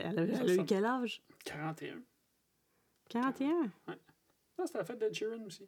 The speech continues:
Speaker 2: à Montréal.
Speaker 1: De qui ?
Speaker 2: Ed Sheeran.
Speaker 1: Ah.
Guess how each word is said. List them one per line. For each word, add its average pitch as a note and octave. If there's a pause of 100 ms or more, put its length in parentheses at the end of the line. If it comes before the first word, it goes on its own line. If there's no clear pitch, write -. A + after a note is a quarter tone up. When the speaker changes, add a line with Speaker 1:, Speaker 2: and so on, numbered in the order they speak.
(160)
Speaker 2:
à F#3
Montréal. F3+ (540)
Speaker 1:
De G#3
qui ? - (440)
Speaker 2:
Ed D#3+
Sheeran. D3+ (760)
Speaker 1:
Ah. G3+